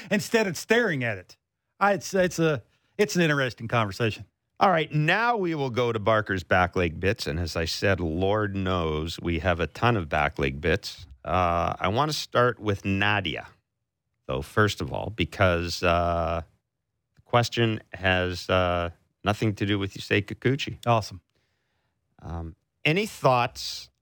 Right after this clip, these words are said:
Speaker 2: on the Fernando Tatis Senior, on his comments that Tatis Junior may have gotten the fungus due to a haircut? That's the story that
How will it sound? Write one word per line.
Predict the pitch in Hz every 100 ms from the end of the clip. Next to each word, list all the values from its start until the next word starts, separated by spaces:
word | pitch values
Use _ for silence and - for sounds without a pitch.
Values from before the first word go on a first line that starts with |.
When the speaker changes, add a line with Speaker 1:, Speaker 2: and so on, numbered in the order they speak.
| -
Speaker 2:
on | 110
the | 101
Fernando | - 101 101 113 131 143
Tatis | - 123 - 123 113
Senior, | - - 113 107 90 - - _ _ _ _ _ _ _ _ _ _ -
on | 92 92
his | 110 117
comments | - 117 110 101 95 -
that | 95 87
Tatis | 101 - 110 95
Junior | - 104 95 90
may | 85 98
have | 117 104
gotten | 107 107 - 101
the | 92
fungus | - 98 90 85 -
due | - 85
to | 82 92
a |
haircut? | 101 113 - - -
That's | - - -
the | 98
story | - 107 98 98
that | 90 90 80